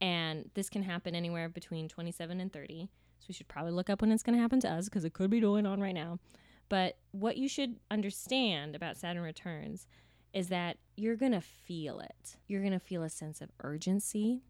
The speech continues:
You are going to feel the presence and pressure of time. You are going to be given opportunities to grow the fuck up and get fucking real with your life.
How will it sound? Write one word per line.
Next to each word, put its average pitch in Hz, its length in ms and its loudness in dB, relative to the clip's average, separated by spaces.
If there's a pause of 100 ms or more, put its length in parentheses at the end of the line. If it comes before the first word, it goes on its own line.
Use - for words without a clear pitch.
(160)
You 196 140 4
are 202 60 4
going 190 220 2
to 190 120 -4
feel 175 280 -4
the 170 160 -6
presence 175 760 -2
and 160 160 -6
pressure - 480 -6
of 202 140 -6
time. 175 600 -4 (200)
You 208 180 6
are 233 60 6
going 220 320 2
to 226 120 -4
be 190 440 -2 (120)
given 180 320 0
opportunities 170 1120 2
to 202 120 -2
grow 175 320 2
the - 140 -8
fuck - 440 -2
up 131 220 -4 (140)
and 160 140 -4
get - 140 -10 (200)
fucking 180 440 -4
real 151 300 -2
with 143 240 -6
your 147 80 -8
life. - 480 -12